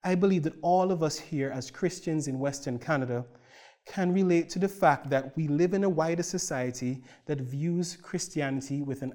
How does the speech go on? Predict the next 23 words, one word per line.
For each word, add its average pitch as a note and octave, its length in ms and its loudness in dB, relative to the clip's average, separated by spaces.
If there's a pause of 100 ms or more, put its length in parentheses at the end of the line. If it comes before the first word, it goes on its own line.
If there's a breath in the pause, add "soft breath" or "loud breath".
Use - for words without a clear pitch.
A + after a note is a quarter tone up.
apathetic C3 540 -6
sense - 640 -6
at B2 200 -12
best. B2+ 480 -6 (1000 soft breath)
We D3 120 0
are D3+ 60 4
sometimes D3+ 580 0
labeled D3 540 2
as C#3+ 240 -4
being B2+ 240 -2
intolerant C#3 720 -2
and C3 200 -6
anti-loving, C#3+ 760 0 (1040)
and D#3+ 360 4
we E3 200 2
face G3 460 2
the F3 180 -4
persistent G3 720 -2
challenge C3 640 0 (320 loud breath)
of D3+ 160 0
maintaining F#3 720 2
a E3 100 -2
God-honoring E3+ 1040 2